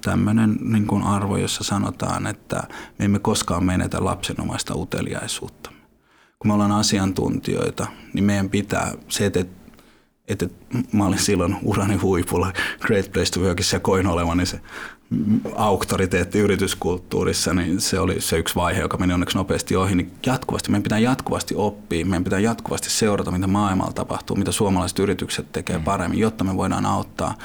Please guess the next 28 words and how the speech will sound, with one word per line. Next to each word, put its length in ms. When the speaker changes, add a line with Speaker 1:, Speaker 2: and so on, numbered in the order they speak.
Speaker 1:
meidän 240
niin 100
kuin 140
asiakkaita 680
elää 200
tässä 320
hetkessä. 400
Speaker 2:
No 120
miten 320
nämä 260
sun 100
mielestä 320
näkyy 400
niin 120
kuin 140
työntekijöiden 600
arkipäivässä? 760
Speaker 1:
Sitä 200
sun 200
pitää 180
varmaan 260
kysyä 320
meidän 240
työntekijöiltä, 840
mutta 140
mä 80
uskon 400
siitä, 380